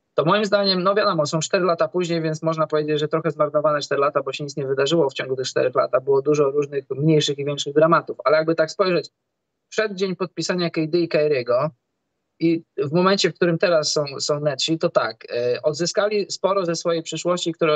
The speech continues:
którą stracili pozyskując Hardena. Mam na myśli te wybory w drafcie. Trochę delikatnie odzyskali jeden, jak wytransferowali Hardena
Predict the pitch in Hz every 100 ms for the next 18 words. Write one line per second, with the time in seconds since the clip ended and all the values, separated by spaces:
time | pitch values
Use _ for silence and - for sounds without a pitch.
0 | 151 - 165 151 147 156 151 160 156 151
1 | 147 139 - 151 143 135 156 139 135 123
2 | 127 135 139 139 135 139 139 135 135 139
3 | 135 135 131 120 - - 202 214 - -
4 | 180 180 180 170 160 147 156 - 151 151
5 | 151 147 143 _ _ _ _ _ - -
6 | 131 143 160 147 - 147 143 147 147 147
7 | 135 151 147 135